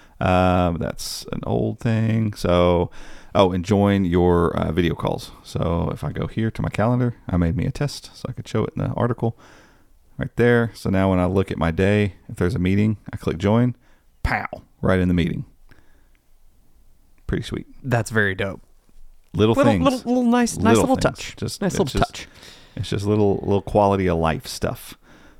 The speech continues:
Speaker 1: Um, but I was super excited this morning. You know, we generally don't get exclusives on, uh,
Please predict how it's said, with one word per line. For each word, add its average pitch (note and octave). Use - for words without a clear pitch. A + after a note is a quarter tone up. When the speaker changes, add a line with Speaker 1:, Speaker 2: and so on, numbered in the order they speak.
Speaker 1:
Um, E2
but A#2
I C3+
was G#2+
super -
excited D#2
this D#2
morning. D#2+
You D#2+
know, D#2+
we E2+
generally E2+
don't D#2+
get E2
exclusives -
on, E2+
uh, D#2+